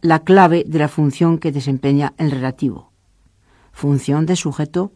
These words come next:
u objeto. Asimismo, observen el punto uno, dos, tres, exemple comparatif, en el que se presenta en un cuadro una serie de frases cuya estructura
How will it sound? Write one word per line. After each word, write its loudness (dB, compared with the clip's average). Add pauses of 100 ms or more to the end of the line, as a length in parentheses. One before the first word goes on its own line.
(280)
u 4
objeto. -6 (1700)
Asimismo, 6 (200)
observen 4
el 2
punto 4
uno, 2 (240)
dos, -4 (140)
tres, -6 (680)
exemple -2
comparatif, -8 (1200)
en 10
el 4
que 4
se 0
presenta 2
en 4
un 2
cuadro 4
una 0
serie 0
de 2
frases -6 (360)
cuya 2
estructura -2